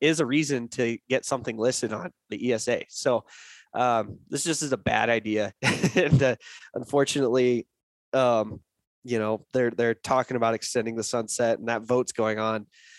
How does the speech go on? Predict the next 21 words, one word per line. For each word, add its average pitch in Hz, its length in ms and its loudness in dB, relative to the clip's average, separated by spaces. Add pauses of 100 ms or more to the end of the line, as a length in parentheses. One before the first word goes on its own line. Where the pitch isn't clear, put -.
(280)
today. 135 340 4
Well, 135 200 4
we've 135 120 0
been 120 100 2
watching 127 340 2
it 107 100 -6
for 113 100 -4
the 107 40 -2
last 110 300 -2
three 120 180 -4
days, 104 460 -6
um, 107 260 -8
'cause 104 180 -16
you 113 60 -8
never 107 220 -4
know 104 100 -4
when 101 120 -4
it's 85 120 -10
gonna 107 180 -12
come 107 180 -10
up, 107 180 -6